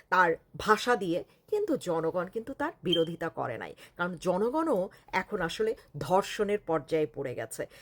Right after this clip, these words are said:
এবং জনগণও প্রতিনিয়ত কারো না কারো মা বোনকে তারা ধর্ষণ করেই যাচ্ছে, মুখের ভাষা দিয়ে, অন্যের মুখের ভাষাকে সহমত জানিয়ে,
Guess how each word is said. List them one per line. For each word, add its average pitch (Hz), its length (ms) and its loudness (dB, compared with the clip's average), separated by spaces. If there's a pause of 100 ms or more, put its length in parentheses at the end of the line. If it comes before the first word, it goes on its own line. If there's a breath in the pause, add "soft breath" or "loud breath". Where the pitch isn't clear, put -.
(100)
এবং 165 220 -4
জনগণও 208 480 2
প্রতিনিয়ত 277 880 2 (380 soft breath)
কারো 320 240 2
না 277 100 -4
কারো 196 260 -2
মা 156 240 -2
বোনকে 160 300 -2
তারা 277 240 -8
ধর্ষণ 170 500 -4 (100)
করেই 220 260 2
যাচ্ছে, - 380 -8 (260 soft breath)
মুখের 175 340 0
ভাষা 151 340 -2
দিয়ে, 226 240 -4 (220 loud breath)
অন্যের 208 420 4
মুখের 170 300 -4
ভাষাকে 156 380 -8
সহমত 165 560 -4
জানিয়ে, 247 460 0